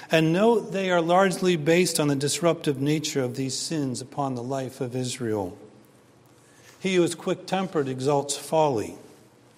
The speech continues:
A harsh word stirs up anger. Where there are, where there are many words, transgression is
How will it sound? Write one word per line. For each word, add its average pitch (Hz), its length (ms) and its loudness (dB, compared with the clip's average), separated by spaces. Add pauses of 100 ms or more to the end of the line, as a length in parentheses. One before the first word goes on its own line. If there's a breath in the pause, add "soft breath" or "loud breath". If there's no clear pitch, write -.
(640 soft breath)
A 160 80 0
harsh 190 440 2
word 170 340 4
stirs 160 460 2
up 143 180 0
anger. 151 400 0
Where 143 160 0
there 156 180 2
are, 160 80 2
where 160 360 2
there 156 180 4
are 156 80 2
many 190 300 0
words, 175 360 2
transgression 175 840 -2
is 143 220 -4